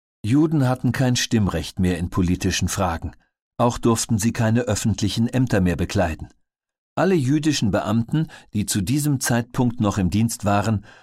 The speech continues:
wurden mit dem einunddreißigsten Dezember neunzehnhundertfünfunddreißig in den Ruhestand versetzt. Das Gesetz regelte, wer als Jude galt.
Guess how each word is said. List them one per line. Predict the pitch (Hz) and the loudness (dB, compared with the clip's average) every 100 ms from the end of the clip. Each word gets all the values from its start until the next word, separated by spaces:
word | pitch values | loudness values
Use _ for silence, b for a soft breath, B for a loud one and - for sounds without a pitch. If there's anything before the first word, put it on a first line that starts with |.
| B - | B 0
wurden | 131 151 131 | 0 2 2
mit | 104 | 2
dem | 101 - | 0 0
einunddreißigsten | 120 135 135 110 107 117 - - - | 0 2 0 0 0 0 -2 -4 -2
Dezember | 87 82 - 120 117 | -2 -2 0 0 2
neunzehnhundertfünfunddreißig | 107 98 95 98 92 82 73 - 131 117 - 90 90 - 95 - B B _ | 2 0 0 0 0 0 -2 0 0 2 0 0 0 -2 -4 -8 B B _
in | 110 | -2
den | 98 113 | 0 2
Ruhestand | 107 104 78 - 80 | 2 2 2 -2 -4
versetzt. | - 82 80 - - - _ _ _ _ _ 104 | -4 -6 -6 -6 -8 -12 _ _ _ _ _ -2
Das | 123 123 | -2 0
Gesetz | - 110 147 180 - | 0 2 2 0 0
regelte, | 101 104 110 104 123 135 | 2 2 2 0 0 -2
wer | - 87 113 123 | -6 -2 -2 0
als | 123 - - | -2 -2 0
Jude | 98 110 104 | 0 0 0
galt. | - - - | -2 -6 -12